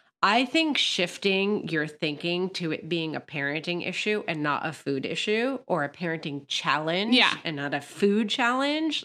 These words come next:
Speaker 1: just like you did, is really, really critical, because the goal at the end of the day is about making sure they have a healthy relationship with food.
Speaker 2: Mm-hmm.
Speaker 1: And if you're fighting over food with them and you're trying to force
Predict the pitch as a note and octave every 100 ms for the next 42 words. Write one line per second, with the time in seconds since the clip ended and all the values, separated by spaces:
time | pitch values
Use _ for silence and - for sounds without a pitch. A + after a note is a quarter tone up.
0 | - - D#3+ D#3 F#3 F3+ C#3+ C#3+ C#3+ F#3+
1 | A#3+ B3 - _ - _ _ G3 E3+ D3
2 | C#3 D3+ G3+ G#3 A#3 A3+ - E3+ D#3 D#3
3 | D3+ - C3 B2+ G#2+ G2+ - _ _ -
4 | G3+ G#3+ F#3 E3+ - _ _ - F3 A3
5 | A3 B3 C4 A#3 F3 F#3 D#3+ D3+ D3 C#3+
6 | E3 G#3 - F3 E3 E3 E3 E3+ F#3 G#3
7 | F3+ E3 D#3+ E3 C3+ - D3+ - C#3+ C3
8 | C3+ - D3 C#3+ C#3 C#3+ - E3 G#3 A3+
9 | F#3 F#3+ F#3+ F#3 F#3+ A3+ - F3+ G3 G3+
10 | F3 D#3+ D#3+ - C#3+ E3 F#3 G#3+ G#3+ A3
11 | D#3+ D3 E3 G3 D#3 C3+ C3+ _ - C#3+
12 | F3+ - -